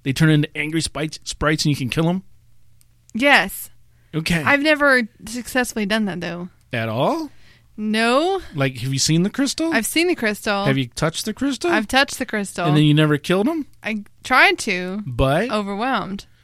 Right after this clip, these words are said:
Speaker 1: Don't kill so many at once.
Speaker 2: Oh.
Speaker 1: <laughs>
Speaker 2: So my hunter is just multi-shot,
Speaker 1: You,
Speaker 2: multi-shot.
Speaker 1: no,
Speaker 2: No?
Speaker 1: don't, don't. You, you can't. If
Speaker 2: Oh.
Speaker 1: you A O E them, you will be overrun.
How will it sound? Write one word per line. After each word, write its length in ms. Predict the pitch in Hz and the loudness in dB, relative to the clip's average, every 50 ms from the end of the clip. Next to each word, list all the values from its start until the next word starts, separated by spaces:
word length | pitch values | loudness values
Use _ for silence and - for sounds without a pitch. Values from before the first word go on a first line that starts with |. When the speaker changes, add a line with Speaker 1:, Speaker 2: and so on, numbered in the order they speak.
| - - | -6 -2
Speaker 1:
Don't 180 | 175 185 185 | -2 -2 -2
kill 160 | - - 208 196 | -2 -2 -2 0
so 100 | - 214 | 0 0
many 220 | 202 202 196 196 | 0 0 0 0
at 80 | 190 175 | -2 -2
once. 400 | 185 180 156 - 143 131 - - | -2 -2 -2 0 0 -2 -2 -2
Speaker 2:
Oh. 380 | 226 240 214 180 175 196 208 - - - - - | -2 0 0 0 0 -2 -6 -6 -6 -10 -10 -12
Speaker 1:
<laughs> 40 | - - - - _ - | -14 -18 -20 -20 _ -14
Speaker 2:
So 160 | 247 - 330 | -4 -4 -2
my 120 | 370 381 320 | 0 0 0
hunter 280 | 262 277 294 - 240 214 | 2 0 0 0 0 -2
is 100 | 214 208 | -2 -2
just 260 | 220 226 - - - - - - - - - - - - - | -6 -8 -10 -12 -18 -20 -20 -20 -20 -20 -20 -20 -20 -18 -8
multi-shot, 480 | 269 285 285 262 240 - - 208 180 | -8 -6 -4 -4 -4 -2 -2 -4 0
Speaker 1:
You, 60 | - 151 | 2 2
Speaker 2:
multi-shot. 220 | 147 147 165 175 | 2 4 6 6
Speaker 1:
no, 440 | 196 233 240 233 214 190 185 165 147 | 8 8 8 6 6 6 6 4 4
Speaker 2:
No? 80 | 135 | 4
Speaker 1:
don't, 280 | 143 160 - - - 320 | 4 4 4 4 4 4
don't. 420 | 165 185 185 185 185 165 139 139 | 4 4 4 4 2 0 0 0
You, 180 | 139 131 147 147 143 | 0 -2 -2 -2 0
you 80 | 143 147 | -2 0
can't. 320 | 208 214 226 220 208 151 | 2 4 4 4 4 2
If 60 | 143 | 2
Speaker 2:
Oh. 40 | 180 | 2
Speaker 1:
you 140 | 180 170 175 | 2 0 2
A 180 | - 165 175 190 | 4 4 6 6
O 100 | 185 160 | 6 4
E 140 | 175 185 196 | 4 2 2
them, 180 | 196 226 208 170 | 2 0 0 2
you 140 | 156 143 143 | 0 0 4
will 180 | 135 165 170 | 6 6 6
be 160 | 151 143 135 | 6 6 4
overrun. 460 | 127 120 120 117 110 117 117 101 92 | 4 2 0 -2 -4 -4 -4 -6 -8